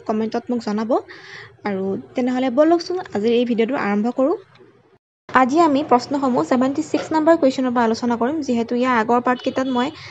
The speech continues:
ছেভেণ্টি ফাইভটা কুৱেশ্যন আগবঢ়াইছোঁ, গতিকে এইটো হৈছে ফ'ৰ্থ পাৰ্ট। ইয়াৰ কুৱেশ্যনটো হৈছে, এখন কিতাপৰ দাম দুশ পঁসত্তৰ টকা। দোকানীজনে যদি পোন্ধৰ শতাংশ লোকচান কৰি কিতাপখন বিক্ৰী কৰে, তেন্তে বেচা দাম কিমান হ'ব? ইয়াৰে শুদ্ধ এনচাৰটো হৈছে দুশ তেত্ৰিছ টকা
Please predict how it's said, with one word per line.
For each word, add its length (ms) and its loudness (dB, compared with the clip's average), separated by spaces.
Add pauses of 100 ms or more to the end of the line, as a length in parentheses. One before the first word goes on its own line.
(140)
ছেভেণ্টি 400 2
ফাইভটা 360 2
কুৱেশ্যন 320 2
আগবঢ়াইছোঁ, 560 0 (420)
গতিকে 320 0
এইটো 140 -2
হৈছে 240 2
ফ'ৰ্থ 180 4 (100)
পাৰ্ট। 160 2 (100)
ইয়াৰ 160 -2
কুৱেশ্যনটো 400 -2
হৈছে, 240 0 (640)
এখন 240 2
কিতাপৰ 320 4 (100)
দাম 100 2 (120)
দুশ 140 0 (140)
পঁসত্তৰ 400 0
টকা। 160 -6 (200)
দোকানীজনে 600 2
যদি 180 4 (400)
পোন্ধৰ 300 0
শতাংশ 260 0 (160)
লোকচান 340 -2
কৰি 200 6
কিতাপখন 420 0
বিক্ৰী 320 -2
কৰে, 220 6
তেন্তে 200 2 (100)
বেচা 220 2
দাম 180 -2
কিমান 240 0
হ'ব? 100 0 (580)
ইয়াৰে 240 6
শুদ্ধ 160 4 (100)
এনচাৰটো 340 2
হৈছে 220 0 (320)
দুশ 140 2 (220)
তেত্ৰিছ 440 0
টকা 160 0